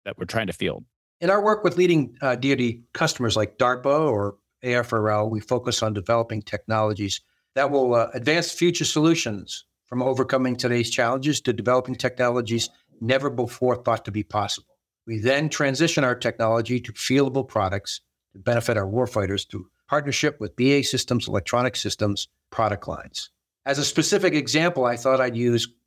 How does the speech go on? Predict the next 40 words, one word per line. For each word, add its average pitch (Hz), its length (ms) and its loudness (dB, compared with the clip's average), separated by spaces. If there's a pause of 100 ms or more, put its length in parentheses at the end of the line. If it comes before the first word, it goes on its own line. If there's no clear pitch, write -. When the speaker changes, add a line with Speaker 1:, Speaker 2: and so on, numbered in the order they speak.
(140)
Speaker 2:
a 110 60 -6
movie 127 300 2
you 117 80 4
may 117 160 2
or 113 60 2
may 110 160 0
not 107 180 0
be - 80 -8
familiar 104 460 0
with. 113 280 -2 (140)
It 104 40 -10
was 95 140 -8
called 98 300 -4
Battle 110 400 0 (260)
Los 107 220 -2
Angeles. 107 480 0
It 98 60 0
was 98 120 0
from 101 200 -4 (140)
two 170 100 2
thousand 156 320 2
eleven. 135 560 0 (240)
And 127 440 -2 (140)
in 127 140 -2
that 135 240 2
movie, 131 560 2 (180)
aliens 156 440 2
had, 135 100 2
had 131 160 0
invaded. 120 580 0 (300)
And 120 500 -2 (180)
what 123 140 -4
the 117 80 -6
characters 147 760 2
in 123 480 -2
the 117 60 -10
movie 123 240 2
found 123 400 0
is 107 120 -2
that 113 180 0